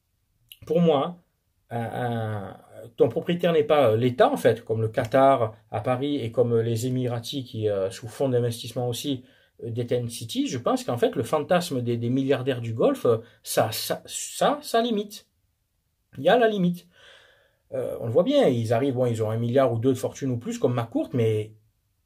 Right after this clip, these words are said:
ils dépensent, euh, hein, me-, mesurément, hein.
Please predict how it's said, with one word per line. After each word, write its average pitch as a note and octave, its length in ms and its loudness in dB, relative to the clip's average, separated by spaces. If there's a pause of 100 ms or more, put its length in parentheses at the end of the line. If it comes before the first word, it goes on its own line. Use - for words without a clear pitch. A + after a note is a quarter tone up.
ils A2 100 -8
dépensent, D3 480 -4
euh, G#2+ 400 2
hein, F#3 280 -2 (220)
me-, G#2 200 -10
mesurément, A2 920 -2
hein. D#4+ 120 -4